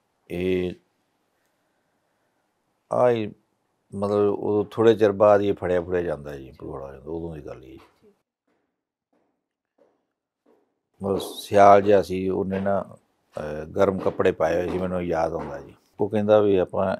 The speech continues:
Speaker 1: ਇਹਨਾਂ ਦਾ ਰਿਸ਼ਤਾ ਕਰ ਦਿੰਦੇ ਆ
Speaker 2: ਅੱਛਾ।
Speaker 1: ਤੇ ਦੋਵਾਂ ਨੂੰ ਕਰਾ ਦਿੰਦੇ ਆ ਬੀ ਐਸ ਐਫ 'ਚ ਭਰਤੀ ਤੇ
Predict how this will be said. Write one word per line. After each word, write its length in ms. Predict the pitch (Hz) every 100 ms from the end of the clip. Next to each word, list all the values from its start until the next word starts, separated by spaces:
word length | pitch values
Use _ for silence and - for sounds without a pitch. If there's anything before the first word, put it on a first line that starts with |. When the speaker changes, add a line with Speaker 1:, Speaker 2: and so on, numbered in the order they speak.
| -
Speaker 1:
ਇਹਨਾਂ 220 | 92 95
ਦਾ 120 | 92
ਰਿਸ਼ਤਾ 340 | 87 82 - -
ਕਰ 180 | 87 80
ਦਿੰਦੇ 300 | 90 90 117
ਆ 140 | 143 - _ _ _ _ 202
Speaker 2:
ਅੱਛਾ। 240 | _ _ _ _ _ _ _ _ _
Speaker 1:
ਤੇ 100 | 90
ਦੋਵਾਂ 340 | 95 101 107
ਨੂੰ 100 | 101
ਕਰਾ 240 | 90 82 78
ਦਿੰਦੇ 240 | 87 87
ਆ 200 | 82 82
ਬੀ 280 | - 85 87
ਐਸ 200 | 80 80
ਐਫ 120 | 80 _
'ਚ 100 | - 87 _ _ _ _ _ _ _ _ _ _ _ _ _ _ _ _ _ _ _ _ _ _
ਭਰਤੀ 440 | 82 - 101 131 _ _ _ _ _ _ _ _ _ _ _ _ _
ਤੇ 140 | -